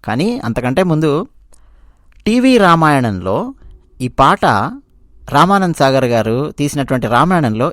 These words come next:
ఈ పాట, ఆ, ప్రతి ఎపిసోడ్ అవగానే ఆ చివర వేస్తూ ఉంటారు, "మంగళ భవన్ అమంగళ హారి ద్రబహు సుదశరథ్ అజిర బిహారీ" అనేది.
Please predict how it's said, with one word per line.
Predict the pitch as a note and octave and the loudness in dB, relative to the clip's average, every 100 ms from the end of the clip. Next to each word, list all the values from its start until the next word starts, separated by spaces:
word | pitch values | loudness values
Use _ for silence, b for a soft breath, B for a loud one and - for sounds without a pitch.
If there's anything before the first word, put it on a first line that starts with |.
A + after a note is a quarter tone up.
| - | -6
ఈ | A#2 | 0
పాట, | B2 C3+ B2 | 2 2 2
ఆ, | F#2 D#3+ C4+ _ - - - _ - - - - - - | -2 -4 -8 _ -20 -20 -20 _ -20 -20 -20 -20 -14 -12
ప్రతి | - E3 A3 | -4 -4 0
ఎపిసోడ్ | G3+ G3+ - F#3+ F3 F3 F3+ - | -2 -2 0 2 2 0 0 -2
అవగానే | C3 D3+ D#3 D3 C4 | 0 2 2 -2 -4
ఆ | C#3+ | -6
చివర | - F3 G3+ F3+ F3 | -2 0 2 2 0
వేస్తూ | E3 D#3 - D3+ | 0 -4 -2 -2
ఉంటారు, | B2+ A2+ - - - - | -2 -8 -12 -18 -16 -4
"మంగళ | A#2 D3+ C#3+ D3 C3+ | 0 0 2 2 2
భవన్ | A#2 C3 C3+ E3 C#3+ | 2 2 2 -2 -4
అమంగళ | A2+ A#2+ D3+ D#3 C#3+ | -4 -2 -2 0 0
హారి | A#2 B2 A2 A2 F2 | 2 2 2 -2 -6
ద్రబహు | - B2+ D#3 D#3 | -4 -2 0 0
సుదశరథ్ | D3 C3 A#2+ A2+ G#2+ B2 F#3 | -2 -2 0 0 0 -2 -2
అజిర | F3+ F#3+ F#3 | 0 2 2
బిహారీ" | E3 D3 C#3+ C3+ C3+ | 2 2 4 4 0
అనేది. | G#2 D2+ | -4 -8